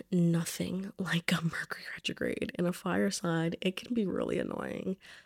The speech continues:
A lot of snappy, he said, she said energy, childlike, but still very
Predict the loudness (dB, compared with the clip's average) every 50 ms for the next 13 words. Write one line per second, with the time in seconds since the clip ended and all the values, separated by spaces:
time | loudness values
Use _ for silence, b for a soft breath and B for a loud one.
0 | B B 6 6 6 8 6 6 6 6 4 4 6 6 8 8 8 8 6 4
1 | 4 4 6 6 6 6 6 4 4 2 2 2 2 2 2 0 2 2 4 4
2 | 4 6 6 6 6 6 4 2 2 2 4 4 4 4 4 4 4 6 6 6
3 | 4 4 2 2 4 6 6 6 6 4 2 2 4 4 6 6 6 4 2 2
4 | 2 2 4 2 2 0 -2 -2 -2 0 0 0 2 4 4 4 4 4 4 6
5 | 6 6 6 6 4